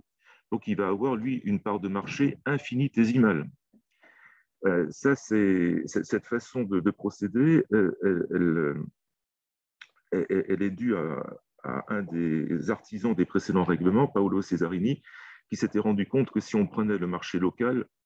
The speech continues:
quasiment personne ne bénéficierait jamais d'une exemption. Donc, donc, grâce à ce système, la plupart des accords de distribution de biens ou de services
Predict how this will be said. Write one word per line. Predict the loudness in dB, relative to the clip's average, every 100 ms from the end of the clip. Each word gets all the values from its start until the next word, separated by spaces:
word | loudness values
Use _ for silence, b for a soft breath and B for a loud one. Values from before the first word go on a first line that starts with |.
| _
quasiment | -6 -2 2 2
personne | 0 -2 -2 0
ne |
bénéficierait | 0 0 -2 -6 -2 2 2
jamais | 4 2
d'une | 2
exemption. | 0 2 -2 -2 -12 _ _ B B B B B
Donc, | -4 -4 _
donc, | 0 0 -2 -20 _ -2
grâce | 2 2 2
à |
ce | 0 0
système, | -2 -4 4 4 4 0 -4 _ _ _ 0
la | 0
plupart | 0 -4 0 4 6 4 0 -10 _ _ _ _
des | 2 4
accords | 4 4 2
de | 2
distribution | 0 -4 -6 -2 -2 2 6 6 6 2 _ _ _ _ -4
de | 2 6 6 4
biens | 4 6 6
ou | 4
de |
services | 2 0 0 -2 -4 -8 -12